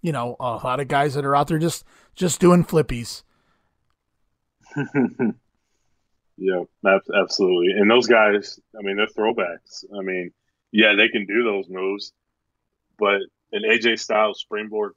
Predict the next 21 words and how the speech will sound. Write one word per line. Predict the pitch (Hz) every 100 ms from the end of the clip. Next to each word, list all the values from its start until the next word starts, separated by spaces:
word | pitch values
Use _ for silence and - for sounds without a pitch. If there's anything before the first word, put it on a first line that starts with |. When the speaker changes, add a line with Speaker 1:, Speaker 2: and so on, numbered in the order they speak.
| _
Speaker 2:
four | 107 101 -
fifty | 104 - 95 92 92 -
has | 110 98
a | 87
reason | 98 101 95
behind | 90 90 87 85
it. | 80 - _ _ _ _ 85
Uh, | 85 85
he | 95
saves | - 117 107 104 87
it. | 82 -
He | 98
doesn't | 107 104
overdo | 101 95 95 104 104
it. | 95 85
He | 101
doesn't | 101 98 98 82 -
do | 95 110 107 104 - _ _ _ _ _ _ -
ten | 131 113
other | 131 107
flips | - 95 87 - -